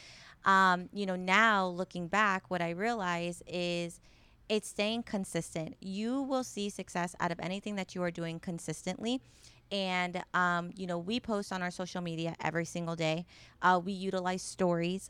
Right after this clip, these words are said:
Um, and stories is, a, so our pictures are a place that's going to attract people. Say, "Oh my God, look at that shake. I need to go try that." Or, "Wow, look at that new tea they just launched." Or, "Look at that event they're doing." And that's the attraction point. However, the stories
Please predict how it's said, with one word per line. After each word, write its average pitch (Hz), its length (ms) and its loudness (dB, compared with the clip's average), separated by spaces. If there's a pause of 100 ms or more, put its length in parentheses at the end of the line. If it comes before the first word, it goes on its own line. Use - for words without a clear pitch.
(140)
Um, 180 320 4
and 185 160 -4
stories 220 460 -2
is, 208 100 -8
a, - 180 -8
so 190 320 -4
our 202 120 2
pictures 269 480 -6
are 208 220 0
a 190 40 -2
place 185 320 -6
that's 190 160 -6
going 180 220 -6
to - 120 -14
attract - 600 -6
people. 226 420 0 (180)
Say, 196 300 2
"Oh 175 80 0
my 180 140 -2
God, 165 180 2
look 175 140 -2
at - 80 -4
that 160 180 0
shake. 175 260 -2
I 160 100 -2
need 170 120 -4
to 165 80 -2
go 165 140 -2
try 180 320 2
that." 170 280 2
Or, 175 140 0
"Wow, 175 240 0
look 180 160 -2
at 180 120 -4
that 165 160 -2
new 180 140 -4
tea 196 240 -4
they 180 140 2
just 175 260 -6
launched." 170 200 -6
Or, 175 40 -6
"Look 185 200 -6
at 196 60 -10
that 180 120 0
event 190 360 0
they're 190 140 2
doing." 170 360 -4 (340)
And 214 100 0
that's 233 160 2
the 254 120 0
attraction 185 560 -2
point. 170 320 -4 (300)
However, 208 540 6
the 180 140 -4
stories 214 720 -4